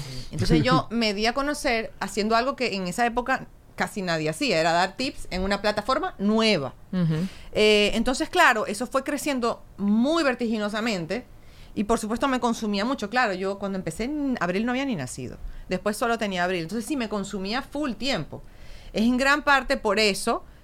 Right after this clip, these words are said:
Speaker 1: que Andy me dijo, "Mira, ya te está consumiendo tanto tiempo que yo mi trabajo real no lo podía ejercer".
Speaker 2: Claro.
Speaker 1: Eh, y me dijo, "Vamos a hacer algo que si ya estamos en esta onda, vamos a sacarle
Speaker 3: A
Speaker 1: provecho".
Speaker 3: capitalizar lo que está pasando.
Speaker 1: Claro, porque yo todo era, o sea, paz y amor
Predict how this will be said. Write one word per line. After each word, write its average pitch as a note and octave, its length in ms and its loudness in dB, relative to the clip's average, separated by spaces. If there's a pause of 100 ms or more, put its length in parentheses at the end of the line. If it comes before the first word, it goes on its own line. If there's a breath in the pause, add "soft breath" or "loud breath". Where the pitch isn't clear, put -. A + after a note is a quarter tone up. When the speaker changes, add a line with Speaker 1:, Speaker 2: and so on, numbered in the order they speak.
(120)
Speaker 1:
que G3+ 80 4
Andy F#3 180 2
me G3+ 120 -2
dijo, F#3 200 -2
"Mira, E3+ 300 0 (680)
ya E3 240 0
te G3 60 -2
está B3+ 200 4
consumiendo C4 440 0
tanto A#3 280 2
tiempo C#4 280 2
que A#3 100 -2
yo A3+ 100 2
mi A3+ 100 0
trabajo G#3+ 360 2
real B3 320 2
no B3+ 140 2
lo C4 100 4
podía G#3 300 2
ejercer". F3 560 0 (180)
Speaker 2:
Claro. A#2 380 0 (160)
Speaker 1:
Eh, G3 360 4
y G3+ 80 0
me G#3+ 100 2
dijo, G3+ 100 4
"Vamos F#3 260 2
a A3 60 2
hacer B3+ 180 0
algo B3+ 460 4 (400)
que F3 80 -2
si F#3 140 -4
ya D#3+ 80 0
estamos A#3 340 2
en C4+ 80 -2
esta D4+ 360 4
onda, C#4+ 320 2
vamos F#3+ 420 2
a A#3+ 100 2
sacarle G3+ 380 0
Speaker 3:
A - 20 -6
Speaker 1:
provecho". G#3+ 240 4
Speaker 3:
capitalizar G3+ 720 4
lo A3 100 4
que A3 80 0
está F3 160 0
pasando. F#3 240 4
Speaker 1:
Claro, F#3 260 6
porque G3 240 -6
yo G3+ 140 -2
todo B3 260 2
era, D#4 360 4
o A3 40 -6
sea, G3+ 300 0
paz G3+ 160 -2
y F3+ 60 -4
amor D#3+ 300 -2